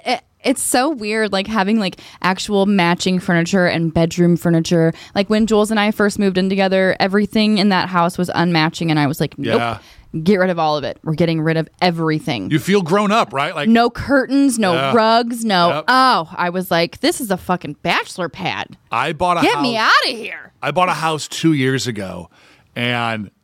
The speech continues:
Speaker 2: I had to buy furniture to fill it up 'cause my old house was much smaller. So each room now has its own set of matching furniture, and I feel, like, very accomplished and grown up. But I also have the problem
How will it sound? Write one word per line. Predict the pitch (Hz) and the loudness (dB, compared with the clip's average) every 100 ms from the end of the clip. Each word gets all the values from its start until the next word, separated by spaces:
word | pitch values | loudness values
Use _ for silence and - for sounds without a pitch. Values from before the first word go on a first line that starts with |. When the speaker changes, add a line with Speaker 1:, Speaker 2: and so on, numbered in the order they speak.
| _ - | _ -8
Speaker 2:
I | 127 | -6
had | 135 160 156 | -4 -6 -6
to | 131 | -8
buy | - 131 135 | -4 -2 -2
furniture | 127 135 131 120 127 | -6 -8 -10 -8 -8
to | 113 | -8
fill | - 123 | -6 -6
it | 131 | -2
up | 170 104 - | -4 -4 -14
'cause | 113 | -10
my | 123 | -4
old | 135 143 120 | -2 -2 -2
house | 123 117 | -6 -6
was | 120 101 107 | -10 -14 -14
much | 120 135 120 - | -6 -4 -4 -6
smaller. | 110 117 117 87 - _ - - _ | -6 -4 -4 -6 -18 _ -20 -20 _
So | - 151 131 131 - | -6 -2 0 -2 -6
each | 156 175 - | -4 -2 -4
room | 147 160 165 | -2 0 0
now | 143 123 | -2 -2
has | 123 120 | -4 -8
its | 127 - | -8 -6
own | 135 | -6
set | 131 139 | -4 -6
of | 123 | -4
matching | 120 120 - 123 | -4 -6 -6 -10
furniture, | - 123 123 143 135 | -8 -10 -8 -6 -6
and | 120 | -6
I | |
feel, | 123 139 131 | -6 -4 -4
like, | 123 117 | -4 -8
very | 101 95 - 104 127 131 139 139 131 | -14 -20 -18 -8 -4 -2 0 0 -2
accomplished | - 131 127 139 - | -4 -6 -6 -6 -10
and | 131 | -10
grown | 120 131 127 | -4 -2 -2
up. | 127 143 _ _ _ - - - | -2 -4 _ _ _ -20 -20 -6
But | 202 | -2
I | 233 | 0
also | 285 294 269 | 0 -2 0
have | 196 175 | 0 0
the | 151 | -4
problem | - 147 135 139 135 | -2 0 0 -2 -4